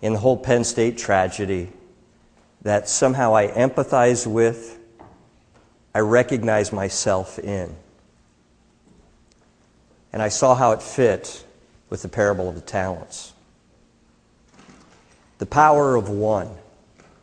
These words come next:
How often do we fail to recognize and believe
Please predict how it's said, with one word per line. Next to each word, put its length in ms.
How 260
often 520
do 120
we 160
fail 720
to 220
recognize 840
and 220
believe 800